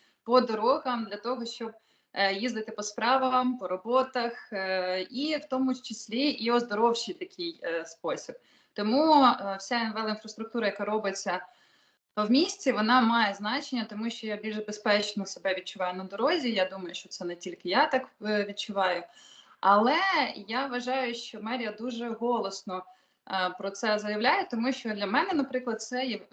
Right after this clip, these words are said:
е, є поточний, нормальний, це, це має так бути. Тобто воно є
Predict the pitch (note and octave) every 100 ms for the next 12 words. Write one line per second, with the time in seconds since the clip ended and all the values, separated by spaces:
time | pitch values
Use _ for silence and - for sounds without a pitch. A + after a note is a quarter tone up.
0 | G3 F#3 F3+ G#3 B3+ B3 G#3+ A#3+ A#3 -
1 | G#3+ G3 F#3+ F#3+ G3 A3 C#4 D4 A#3+ -
2 | _ _ _ _ C#4 C#4 - A#3 A#3+ D4
3 | D4 C#4 A#3 G3 C4 C#4+ - D#3+ - _
4 | _ _ - B3 - A#3 A3 G#3 E3 G3+
5 | G#3+ C#4+ E4 A3+ C4 C4+